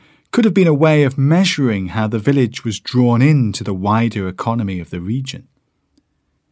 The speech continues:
This story should not come as any great surprise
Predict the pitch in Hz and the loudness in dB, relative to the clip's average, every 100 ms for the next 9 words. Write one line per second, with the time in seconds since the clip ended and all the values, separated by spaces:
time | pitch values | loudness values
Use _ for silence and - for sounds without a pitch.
0 | _ _ _ _ - 294 - 262 214 185 | _ _ _ _ 0 0 2 4 6 4
1 | 160 156 175 160 - 165 143 143 147 131 | 2 0 -2 -2 0 2 2 2 2 2
2 | 151 135 - 131 180 170 127 95 | 0 0 -4 0 2 4 2 0